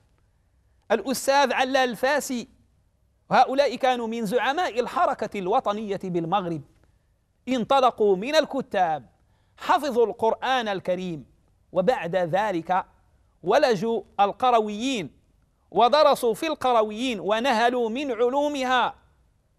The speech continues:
وصاحبوا علماءها،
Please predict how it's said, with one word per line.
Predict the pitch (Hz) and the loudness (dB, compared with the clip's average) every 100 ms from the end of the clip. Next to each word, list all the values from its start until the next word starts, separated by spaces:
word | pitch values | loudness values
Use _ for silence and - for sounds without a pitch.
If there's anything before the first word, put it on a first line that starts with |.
| _ _ _ _ _ _ _ - | _ _ _ _ _ _ _ 0
وصاحبوا | 196 214 285 311 233 247 220 254 202 | 2 2 0 0 0 -2 0 0 0
علماءها، | 247 339 285 226 - 214 240 330 339 | 0 0 0 0 -2 0 2 2 0